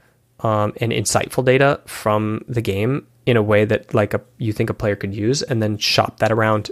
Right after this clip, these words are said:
constantly in Twitter D Ms as a, as a complete and cohesive set of slides for slides, or, like, a one pager for, um,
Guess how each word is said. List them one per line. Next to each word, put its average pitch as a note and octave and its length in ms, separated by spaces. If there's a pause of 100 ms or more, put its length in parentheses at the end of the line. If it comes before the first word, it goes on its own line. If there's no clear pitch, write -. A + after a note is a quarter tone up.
constantly A2+ 580
in A#2 80
Twitter A#2 240
D A2 160
Ms G#2+ 280 (320)
as A#2 200
a, G#2 260 (240)
as A#2 200
a G#2 180 (400)
complete - 520
and C3 100
cohesive A#2+ 520
set A#2 200
of - 200 (380)
slides A#2 580 (340)
for A#2 720
slides, A2+ 420
or, - 220
like, G#2+ 160
a A2 60
one G#2+ 280
pager B2+ 500 (420)
for, - 640
um, G#2 440